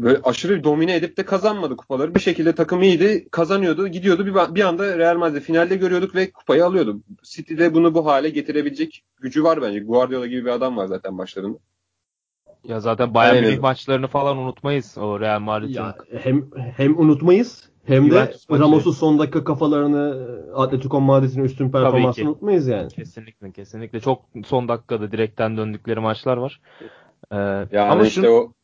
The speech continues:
Speaker 1: Griezmann'ın
Speaker 3: Ayrıca
Speaker 1: kaçırdığı penaltı var. Son
Speaker 3: Griezmann'ın
Speaker 1: işte
Speaker 3: kaçırdığı
Speaker 1: iki sene
Speaker 3: penaltı,
Speaker 1: önce.
Speaker 3: aynen. Hani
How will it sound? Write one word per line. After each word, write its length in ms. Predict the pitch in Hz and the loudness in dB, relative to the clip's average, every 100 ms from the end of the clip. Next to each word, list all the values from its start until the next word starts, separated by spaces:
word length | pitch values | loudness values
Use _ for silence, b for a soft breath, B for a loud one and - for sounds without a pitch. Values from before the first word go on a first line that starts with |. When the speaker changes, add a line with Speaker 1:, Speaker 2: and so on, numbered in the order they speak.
| _ _ _ _ 117 | _ _ _ _ -8
Speaker 1:
Griezmann'ın 420 | 120 143 143 170 | 0 4 6 6
Speaker 3:
Ayrıca 200 | 135 208 | 4 2
Speaker 1:
kaçırdığı 360 | 131 131 131 131 | 0 -2 -2 0
penaltı 360 | 135 131 131 | 2 2 2
var. 140 | 123 120 _ _ | 0 0 _ _
Son 240 | - 120 127 | -6 -2 -2
Speaker 3:
Griezmann'ın 280 | 127 127 131 | -4 -6 -8
Speaker 1:
işte 80 | 127 | -8
Speaker 3:
kaçırdığı 260 | 127 117 | -4 -4
Speaker 1:
iki 120 | 120 117 | -4 -2
sene 60 | |
Speaker 3:
penaltı, 180 | 117 113 | 0 2
Speaker 1:
önce. 120 | 110 | 0
Speaker 3:
aynen. 240 | 113 113 - _ _ _ _ _ _ _ _ _ _ _ _ _ _ _ _ _ _ _ | -4 -10 -18 _ _ _ _ _ _ _ _ _ _ _ _ _ _ _ _ _ _ _
Hani 440 | - 131 139 143 | -4 0 0 -2